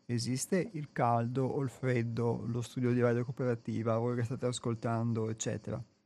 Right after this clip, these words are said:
Esiste. Io però ho comunque, anche se le cose che succedono, anche se piove può non dipendere da me, però dipende da me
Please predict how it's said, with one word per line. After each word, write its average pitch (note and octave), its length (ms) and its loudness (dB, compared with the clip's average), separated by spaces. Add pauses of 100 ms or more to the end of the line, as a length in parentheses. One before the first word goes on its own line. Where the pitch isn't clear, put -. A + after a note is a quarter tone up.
(220)
Esiste. A#2 640 0 (1600)
Io G#3+ 100 12
però E3 560 8
ho C#3 160 0
comunque, D#3+ 600 6
anche C#3 260 2
se D3 160 4
le C3+ 140 4
cose D3 280 4
che C#3 120 2
succedono, C3+ 560 2
anche B2+ 200 2
se C3 200 0
piove C3+ 420 6
può B2+ 140 2
non B2+ 160 6
dipendere A#2+ 520 2
da B2 140 2
me, B2+ 480 0 (640)
però D3+ 560 6 (400)
dipende C#3 440 4
da D3 140 8
me C3+ 420 2